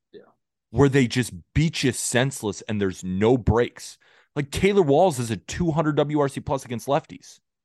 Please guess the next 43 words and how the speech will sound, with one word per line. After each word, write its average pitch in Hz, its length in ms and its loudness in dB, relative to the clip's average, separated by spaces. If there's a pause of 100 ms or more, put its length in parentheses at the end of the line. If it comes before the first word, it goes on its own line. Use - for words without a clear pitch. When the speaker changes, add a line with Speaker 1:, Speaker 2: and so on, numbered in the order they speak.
(320)
Speaker 1:
Yeah. - 380 0
Speaker 2:
Taylor 208 220 2
Walls. - 760 0 (760)
Speaker 1:
You 127 140 -6
sound 127 260 -4
like 113 120 0
Speaker 2:
Suck 110 260 4
Speaker 1:
Evan - 60 -8 (100)
Roberts. 185 260 6
Speaker 2:
Perez. 104 380 0
Speaker 1:
Taylor 180 480 0
Walls? 143 880 0
Speaker 2:
Taylor 220 300 4
Speaker 1:
Christian 170 200 4
Speaker 2:
Walls. 185 440 6
Speaker 1:
Betancourt? 196 500 -8
<laughs> - 40 -20
No, 156 180 -2
don't 170 200 -6
Speaker 2:
No, 226 220 2
Speaker 1:
do 165 180 -8
this. 131 300 -10 (300)
Speaker 2:
I'm 175 100 6
Speaker 1:
Don't 175 40 0
Speaker 2:
not 214 160 6
Speaker 1:
do 165 60 -6
Speaker 2:
doing 240 240 4
Speaker 1:
it. 214 40 2
Speaker 2:
it. - 80 2
I'm 170 140 4
just 180 160 -4
saying 196 260 0 (160)
a 151 80 2
two 202 300 -4
hundred 190 180 0
W 175 220 -2
R 170 80 0
C 160 140 -8
plus 151 360 -4
for - 140 -12
Taylor 156 320 -6
Walls 147 420 -4 (180)
is, 151 580 -4